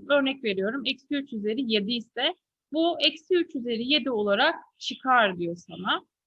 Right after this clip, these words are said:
Yani negatiflik bozulmaz, hala devam eder diyor.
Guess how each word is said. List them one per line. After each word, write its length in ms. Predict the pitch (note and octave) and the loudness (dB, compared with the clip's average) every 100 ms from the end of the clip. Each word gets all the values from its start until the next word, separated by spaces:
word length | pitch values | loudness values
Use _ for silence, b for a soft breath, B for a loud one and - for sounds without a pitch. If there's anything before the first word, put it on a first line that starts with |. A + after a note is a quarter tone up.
| _ | _
Yani 320 | B3+ A3+ A3 A3 | 2 2 0 -2
negatiflik 800 | C4 C#4+ C#4 - - C#4 D#4+ D#4+ _ _ | 0 2 0 -2 -8 -2 -2 -4 _ _
bozulmaz, 760 | G3+ G#3 B3 G#3+ A#3 A3 A#3+ D#4+ - _ - | -10 -4 -2 -2 -4 0 2 0 -4 _ 2
hala 500 | C4 G#3+ B3+ C#4+ A3 | 2 4 4 4 2
devam 400 | A3 A#3+ A3+ F#3 | 2 2 2 -2
eder 260 | F3+ E3 - E3+ | -8 -12 -14 -10
diyor. 240 | F#3 | -6